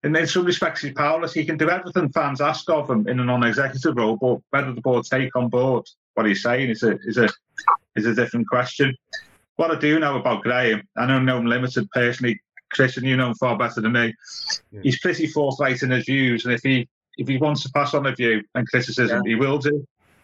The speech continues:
Speaker 2: Yeah.
Speaker 1: And, um, you know, he, he did that as a player. I'd argue that Graham would have been a far better player if he'd have shut up on the pitch, to be honest with you, 'cause he never
Speaker 2: Yeah.
Speaker 1: stopped moaning. And his, his better, his better, better Everton games was when he actually did that.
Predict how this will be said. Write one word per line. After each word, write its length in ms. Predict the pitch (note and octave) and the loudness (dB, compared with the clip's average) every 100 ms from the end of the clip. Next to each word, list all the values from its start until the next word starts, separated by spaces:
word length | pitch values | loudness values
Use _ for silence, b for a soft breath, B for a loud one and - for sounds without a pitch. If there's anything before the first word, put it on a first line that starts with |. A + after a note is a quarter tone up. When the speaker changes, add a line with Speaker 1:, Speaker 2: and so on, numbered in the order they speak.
| _ - | _ -6
Speaker 2:
Yeah. 320 | G#2 G2+ G2+ - _ | 0 2 0 -4 _
Speaker 1:
And, 460 | B2 C3 C3 C3+ B2 | -2 0 0 0 0
um, 540 | B2+ B2+ B2+ B2+ A#2+ | 2 2 2 0 -4
you 140 | G#2+ C3 | 0 2
know, 260 | A#2+ A2+ - | 2 0 -2
he, 160 | C3+ | -2
he 120 | C#3 | 0
did 200 | C3+ D#3 | 0 0
that 160 | D3+ C#3 | 0 0
as 100 | B2+ | -2
a 100 | B2 | -2
player. 260 | - C3 D3 | 0 0 2
I'd 300 | C#3+ C#3 C3+ | 0 -2 -2
argue 340 | D3+ D3+ D3 | 0 0 -2
that 200 | D3 D3+ | -2 0
Graham 200 | C#3 B2+ | 2 0
would 120 | B2+ A2 | 0 0
have 40 | |
been 140 | A#2+ | 0
a 20 | G#2 | 0
far 300 | C#3 C#3 C#3+ | 0 0 0
better 240 | C3 B2+ | -4 -4
player 240 | A#2+ A2 | 0 2
if 100 | A2+ | 2
he'd 180 | B2 A2 | 0 -2
have 80 | A2 | -2
shut 240 | - D#3+ | 0 0
up 140 | C3 B2+ | 0 0
on 120 | A#2+ | 0
the 80 | A#2+ | 2
pitch, 340 | C#3+ D3+ - | 0 -2 -4
to 80 | C#3 | 0
be 60 | C3+ | 0
honest 220 | A#2+ - | 0 -2
with 120 | - | 0
you, 120 | A#2+ - b b b | 0 0 b b b
'cause 120 | B2 A#2+ | -4 0
he 60 | |
never 200 | C3 C3 | 0 0
Speaker 2:
Yeah. 60 | A#2 | -2
Speaker 1:
stopped 220 | C#3+ - | -2 0
moaning. 440 | C3 D3 D3+ D#3 - _ b _ | 0 2 0 -4 -10 _ b _
And 180 | B2+ C#3 | -2 0
his, 120 | C#3 | 0
his 200 | D3 C3+ | 0 -2
better, 380 | D3+ E3 - D3+ | 0 -2 0 -2
his 140 | B2+ B2+ | -2 0
better, 260 | E3 D#3+ - - | 0 0 -6 -4
better 220 | E3 C#3+ | -2 0
Everton 340 | C3+ D3 D#3 | 0 0 -2
games 320 | C3 B2 A#2 | 0 0 0
was 40 | A#2+ | 0
when 140 | C3 | 0
he 60 | C3 | 0
actually 320 | C3 - B2+ | -2 2 2
did 220 | B2 D#3 | 2 -2
that. 240 | E3 E3 | -2 -2